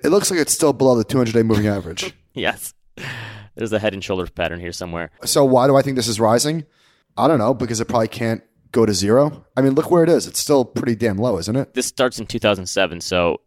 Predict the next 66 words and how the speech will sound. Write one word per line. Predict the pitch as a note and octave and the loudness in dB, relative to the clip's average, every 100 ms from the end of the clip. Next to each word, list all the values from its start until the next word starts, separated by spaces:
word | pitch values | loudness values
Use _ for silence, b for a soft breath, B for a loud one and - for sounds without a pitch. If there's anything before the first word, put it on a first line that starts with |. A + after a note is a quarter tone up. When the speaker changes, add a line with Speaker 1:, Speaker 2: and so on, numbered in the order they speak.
| _ _ - | _ _ -6
Speaker 2:
it, | G2+ - | -4 -4
it | F#2 | -10
starts | - F#2+ F#2 | -2 -2 0
at | F#2+ | 0
a, | E2+ - | -2 -4
but | G#2 A#2 | -2 -2
again, | B2 A#2 | 0 -2
even | G#2+ G#2+ | 0 -2
in | G2 | -4
two | A2 | -2
thousand | F#2+ F2 | -2 -2
seven, | - G2 F#2 | -2 0 2
it | D#2 | 0
was | E2 | 0
Speaker 1:
But | |
I'm | A3 | 0
saying, | G#3 C4 | 0 0
but | D3 | 0
look | D3 F3+ | 0 0
at | F#3+ | 0
the, | F#3 | -2
look | D#3+ F#3 | -4 -2
at | |
the | G3 | -2
percent | F#3 - G3+ A#2+ | -2 -4 -2 -2
on | A#2 | -2
the, | B2 - | -4 -2
on | B2+ B2+ B2 - _ _ _ _ _ | -2 -2 -6 -12 _ _ _ _ _
the | C#3+ | -2
axis. | F3 F3 F#2+ F2 - - _ | -2 -2 -6 -4 -4 -4 _
Speaker 2:
Yes. | A2+ E2 - - - | -2 -2 -2 -12 -4
Speaker 1:
So | - | -2
all | - F#3 | 4 4
borrowers, | G3 F3 F3+ C3 | 6 4 6 4
it's | B2 | 0
still | - F3 | 0 2
less | C#3+ C#3 | 4 2
than | D3 | 0
five | - C3+ | 0 0
percent. | - - A#2 - | 0 -2 -2 0
Ages | C3+ C#3+ D3 B2+ | 2 2 2 0
eighteen | D3 C#3+ C#3+ | 0 -2 -2
to | C3+ | -6
twenty-nine, | - C3+ C3 A#2 A#2+ A#2 | -4 -2 0 2 2 0
it's | A2 | -4
up | A#2 - | -6 -4
to | A#2+ | 0
around | A2+ A2+ A2+ A2 | 0 2 2 0
eight | - A#2 | -2 -4
percent. | C3+ - C#3 C#3+ - | -4 -2 -2 -2 -8
Speaker 2:
Yeah, | A#2+ G2+ - | -2 -2 -4
still, | - - E3 - | -6 -2 -2 -4
still | - D#3 | -2 2
relatively | D#3+ D#3 C3 | 2 2 2
low. | A2 G2+ F2+ - - | 4 4 2 -4 -6
Speaker 1:
Is | B2+ | -2
this | E3 D3+ | 0 0
a | |
canary | D3+ D3 C3 C3+ | -2 2 2 4
in | B2+ | 2
the | |
coal | B2 B2 | 2 2
mine? | C3+ D3 C3+ | 2 0 -2
Speaker 2:
I | |
think | G2+ G2 | -4 -4
so. | - D2+ A1+ | -2 -2 -2